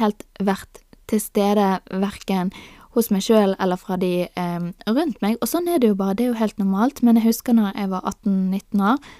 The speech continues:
og skulle flytte hjemmefra, da husker jeg at jeg laget meg et fond. Jeg kjøpte mitt første fond der jeg sparte, og jeg visste at, ok, dette må du gjøre, dette er langsiktig. Så jeg begynte litt derfra, men så er det vel kanskje mer de siste årene der, eh,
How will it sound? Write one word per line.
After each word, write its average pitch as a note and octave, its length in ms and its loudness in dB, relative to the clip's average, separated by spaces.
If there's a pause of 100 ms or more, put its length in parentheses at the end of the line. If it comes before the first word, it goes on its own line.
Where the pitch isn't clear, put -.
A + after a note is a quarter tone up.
(180)
og A#3 80 -10
skulle G3+ 240 -2
flytte G#3 260 -4
hjemmefra, G#3 460 0
da A3+ 60 2
husker G3 460 -4
jeg F3+ 100 -6
at - 240 -10
jeg F3+ 200 -6 (640)
laget F3+ 380 2
meg E3 220 -6
et - 120 -12
fond. - 420 -8
Jeg F3+ 120 -10
kjøpte F#3 280 -4
mitt E3+ 160 -10
første A3 320 -4
fond G3 360 -2
der E3+ 180 -4
jeg E3+ 140 -8
sparte, E3+ 500 -4
og E3 120 -6
jeg D#3+ 100 -8
visste - 240 -10
at, - 100 -12
ok, F3+ 300 -8
dette E3 200 -10
må E3 140 -6
du E3 80 -8
gjøre, D#3 320 -4
dette - 240 -12
er D#3 80 -6
langsiktig. - 600 -10 (460)
Så - 160 -2
jeg G#3+ 80 2
begynte A3+ 300 4
litt F#3 220 -4
derfra, F#3+ 340 -6
men G#3 160 -2
så C4+ 140 -2
er B3+ 80 0
det A#3 60 4
vel G#3+ 120 2
kanskje A3 280 0
mer A3+ 260 4
de F#3+ 80 -2
siste - 460 -8
årene F#3+ 580 0
der, F3+ 320 -4
eh, F3 220 -4